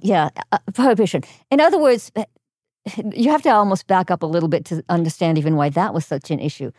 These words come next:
As men, as men became more secular, um, sort of the traditional male vices became worse. In other words, the, in the nineteenth century, there was a huge increase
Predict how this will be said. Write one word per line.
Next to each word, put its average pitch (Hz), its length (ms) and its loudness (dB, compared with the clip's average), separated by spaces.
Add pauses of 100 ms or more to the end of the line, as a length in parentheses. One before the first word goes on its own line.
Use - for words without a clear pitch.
(140)
As 240 160 0
men, 311 360 0 (160)
as 214 120 0
men 233 180 2
became 226 300 -2
more 233 140 2
secular, 165 600 -4 (680)
um, 196 400 0
sort 269 260 -6
of 240 100 -2
the 220 100 2
traditional 208 540 -2
male 202 400 2
vices 208 580 0
became 165 400 -2
worse. - 340 -8 (140)
In 226 100 0
other 220 180 0
words, 185 300 -2
the, - 220 0
in 214 100 2
the 190 60 0
nineteenth 214 360 0
century, 262 400 -2
there 269 140 0
was 254 120 -2
a 254 40 -4
huge 262 360 0
increase 247 500 -2